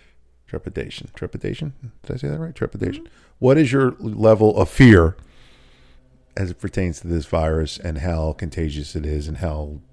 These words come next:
Speaker 1: devastating it could be?
Speaker 2: Well, I think that's an in-,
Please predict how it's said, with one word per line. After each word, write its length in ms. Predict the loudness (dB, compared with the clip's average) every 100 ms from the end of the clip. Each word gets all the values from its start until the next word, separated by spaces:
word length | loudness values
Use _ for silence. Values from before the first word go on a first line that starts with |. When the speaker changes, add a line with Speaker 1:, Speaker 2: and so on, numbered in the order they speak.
| _
Speaker 1:
devastating 520 | -8 -8 -8 -10 -10
it 80 | -12
could 120 | -12 -14
be? 100 | -16 -20 -20 -20 -20 -20 -20 -20 -20 -20 -20 -12
Speaker 2:
Well, 360 | -6 -4 -4 -6 -16 -20 -20 _ _ _ -20 -20 _ _ -20 -16
I 60 | -10
think 220 | -6 -4
that's 180 | -6 -4
an 100 | -4
in-, 200 | -2 -4